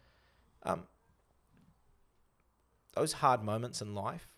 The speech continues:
whether that be, you know, the brain tumor or, you know, having my parents separate, those moments really mold me because they're experiences that I've had. And so I'm a product of my experiences. Um,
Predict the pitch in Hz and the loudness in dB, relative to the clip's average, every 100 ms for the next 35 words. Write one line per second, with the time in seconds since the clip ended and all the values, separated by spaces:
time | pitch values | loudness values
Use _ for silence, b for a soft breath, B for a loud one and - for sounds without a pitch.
0 | - 110 113 104 101 - 104 92 - 110 | -20 -10 -8 -6 -8 -10 -10 -10 -12 -12
1 | 101 107 98 98 104 - 107 101 - 101 | -12 -12 -6 -6 -4 -8 -8 -10 -8 -8
2 | 120 - - 123 107 101 104 104 101 98 | -8 -8 -16 -14 -10 -8 -6 -8 -8 -10
3 | 92 104 - _ _ _ _ _ - 113 | -10 -12 -18 _ _ _ _ _ -14 -10
4 | 98 - - - - - - _ _ _ | -8 -8 -8 -6 -8 -10 -14 _ _ _
5 | _ _ _ _ _ _ _ _ _ - | _ _ _ _ _ _ _ _ _ 0
6 | 135 156 120 110 107 104 - 104 101 98 | 0 0 -2 -6 -6 -10 -8 -8 -8 -12
7 | - _ 110 104 113 117 98 98 98 92 | -18 _ -10 -6 -6 -6 -10 -10 -10 -10
8 | 101 - - 101 98 110 101 - 113 98 | -10 -10 -8 -8 -8 -8 -8 -8 -8 -8
9 | 92 - 104 143 120 - 101 95 95 - | -8 -6 -8 -8 -10 -6 -4 -4 -8 -8
10 | 104 101 - 95 95 95 - - - 104 | -6 -6 -8 -12 -10 -12 -10 -12 -10 -10
11 | 101 - - 98 - - - _ _ _ | -12 -10 -10 -10 -10 -10 -14 _ _ _
12 | _ _ _ 120 104 | _ _ _ -10 -10